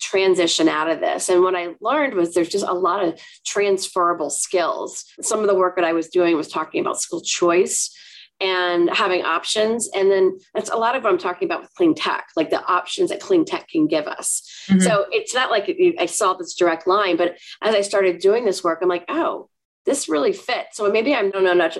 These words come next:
Speaker 1: enough about energy. You know, some people say you have imposter syndrome or something like that. It quickly
Speaker 2: Mm-hmm.
Speaker 1: clicked. I know this, with this, this works. I know how this works, but I had that government affairs background to do that.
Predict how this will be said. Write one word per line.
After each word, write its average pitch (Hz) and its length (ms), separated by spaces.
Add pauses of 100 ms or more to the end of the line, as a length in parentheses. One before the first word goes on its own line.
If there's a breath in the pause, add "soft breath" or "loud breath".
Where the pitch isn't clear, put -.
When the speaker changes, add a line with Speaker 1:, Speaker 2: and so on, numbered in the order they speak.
Speaker 1:
enough 180 220
about 156 280
energy. 175 600
You 180 100
know, 147 60
some 175 160
people 185 200
say 151 220
you 170 140
have 156 160
imposter 147 520
syndrome 151 440
or 151 60
something 160 340
like 151 220
that. 147 240 (320)
It 269 120
quickly 330 340
Speaker 2:
Mm-hmm. 302 80
Speaker 1:
clicked. 233 260
I 214 120
know 226 680 (180)
this, 196 240
with 196 140
this, 180 260 (120)
this 180 260
works. - 400
I 202 160
know 196 300
how 196 240
this 180 260
works, 165 400 (340 loud breath)
but 214 140
I 208 60
had 240 320
that 190 120
government 185 360
affairs 165 580
background 170 680
to 156 100
do 180 240
that. 160 320